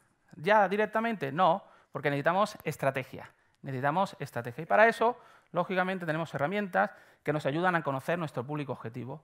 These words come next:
como Answer the Public, ¿vale? Esto es algo que hacemos mucho en la escuela y es trabajar contenidos y a través de esos contenidos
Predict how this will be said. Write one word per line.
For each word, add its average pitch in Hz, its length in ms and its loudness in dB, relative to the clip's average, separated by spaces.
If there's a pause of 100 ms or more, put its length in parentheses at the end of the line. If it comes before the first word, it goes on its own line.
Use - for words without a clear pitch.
como 196 480 0 (380)
Answer 190 640 4
the 139 100 -2
Public, 127 400 -10 (220)
¿vale? - 240 -8 (4000)
Esto 247 640 6
es 185 160 2
algo 214 160 4
que 185 60 8
hacemos 202 240 -2
mucho 233 320 -2
en 208 60 -2
la 202 60 2
escuela 226 540 2
y 196 200 -2
es 220 440 -2 (1160)
trabajar 185 480 8
contenidos 214 720 -2 (300)
y 151 80 0
a 175 80 6
través 180 240 2
de 202 60 0
esos 190 220 -6
contenidos 208 680 -2